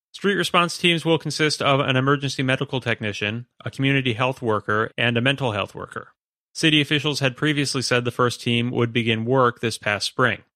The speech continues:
Instead, the first three-person team is expected to hit the streets in February twenty twenty-one,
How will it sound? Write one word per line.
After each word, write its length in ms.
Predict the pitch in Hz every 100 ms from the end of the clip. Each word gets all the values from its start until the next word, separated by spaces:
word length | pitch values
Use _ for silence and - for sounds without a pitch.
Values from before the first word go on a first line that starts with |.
| _ -
Instead, 580 | 139 135 - 147 143 139
the 60 |
first 280 | 135 139 -
three-person 500 | 147 131 139 127 123
team 260 | - 127 127
is 220 | 120 117
expected 360 | 113 127 120
to 80 | 113
hit 140 | 123 120
the 80 |
streets 420 | - 131 123 120 -
in 220 | 127 110
February 480 | 127 123 120 113 110
twenty 260 | 127 120
twenty-one, 680 | - 120 107 117 131 98